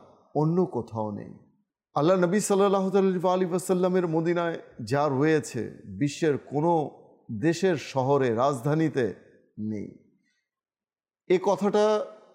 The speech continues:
যে মদিনায় না গেছে, সে বুঝবে না। It is very hard to realize, very hard to understand। কেননা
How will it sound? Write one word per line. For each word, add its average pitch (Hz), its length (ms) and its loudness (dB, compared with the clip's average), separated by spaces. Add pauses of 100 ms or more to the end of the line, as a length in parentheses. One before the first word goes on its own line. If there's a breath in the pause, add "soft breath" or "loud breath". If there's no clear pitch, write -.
(1300)
যে 143 180 2
মদিনায় 185 560 2
না 156 200 2
গেছে, 156 560 0 (760)
সে - 220 -2
বুঝবে 127 420 -2
না। 82 300 -10 (2000)
It 135 80 -2
is 160 120 2
very 151 360 2 (320)
hard 180 260 2 (120)
to 131 200 0
realize, 98 840 -4
very 175 200 4 (100)
hard 185 240 0
to 170 120 4
understand। 135 720 -2 (1900)
কেননা 165 460 2